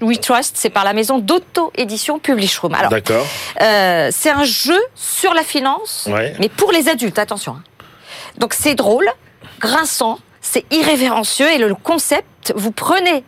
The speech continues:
Speaker 1: les rênes d'un fonds d'investissement, chaque joueur.
Speaker 2: Ouais.
Speaker 1: Euh, et vous oubliez la notion même de morale. C'est-à-dire quand on vous confie cinquante millions de dollars, le truc normal,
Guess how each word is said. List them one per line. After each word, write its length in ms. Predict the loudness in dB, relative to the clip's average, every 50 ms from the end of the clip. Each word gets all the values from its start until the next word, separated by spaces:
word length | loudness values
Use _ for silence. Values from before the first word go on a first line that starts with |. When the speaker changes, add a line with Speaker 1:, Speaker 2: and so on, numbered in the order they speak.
| -4
Speaker 1:
les 160 | 0 2 2
rênes 300 | 2 2 2 0 0 -4 -8 -10 _ _ -8
d'un 180 | -2 -2 -2 0
fonds 180 | 0 0 0
d'investissement, 440 | 0 2 0 0 -2 -4 -6 -6 -6
chaque 260 | -4 0 0 0 0
joueur. 320 | 0 -2 -4 -4 -6 -6 -8 -4
Speaker 2:
Ouais. 200 | -2 0 0 -2 -4 -8 -10 -10 -8 -8 -8 -8 -8 -6 0 2
Speaker 1:
Euh, 300 | 4 4 6 4 4 4 4
et 100 | 2 2
vous 180 | 2 2 2 2
oubliez 280 | 2 2 2 2 2 2
la 120 | 2 2
notion 340 | 0 0 -2 -2 -2 0 0
même 220 | 0 0 0 0
de 80 | 0 0
morale. 380 | 0 0 0 -2 -4 -8 -10 -16 _ _ _ _ _ _ _ -6
C'est-à-dire 240 | -6 -4 -2 -2 -2
quand 120 | 0 -2 0
on 40 | 0
vous 120 | -2 -2
confie 320 | -2 -2 -2 -2 0 -2 -2
cinquante 400 | 0 -2 -2 0 0 -2 -2 -2
millions 280 | -2 -2 0 0 -2 -2
de 60 | 0
dollars, 440 | 0 2 2 2 2 2 0 -4 -8 -10 _ _ _ _ _ _ _ _ _ _ _ _ -4
le 100 | -4 -4
truc 220 | -4 -4 -8 -6
normal, 240 | -6 -4 -2 -2 -4